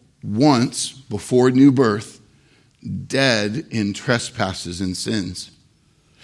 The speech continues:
The point of our deadness is that we're incapable of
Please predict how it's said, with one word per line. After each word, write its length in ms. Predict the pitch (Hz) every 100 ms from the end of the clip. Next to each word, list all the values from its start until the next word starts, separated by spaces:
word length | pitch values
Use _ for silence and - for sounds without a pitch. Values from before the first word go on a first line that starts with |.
| - - - _ _
The 80 | 107
point 360 | 120 175 185
of 140 | 151 135
our 240 | 120 117 - - - 95
deadness 600 | 147 151 135 120 127 -
is 160 | 120 110
that 180 | 120
we're 200 | 123 131 - _
incapable 1200 | 147 139 131 - - 165 165 - 135 151 151 143 127
of 280 | 123 101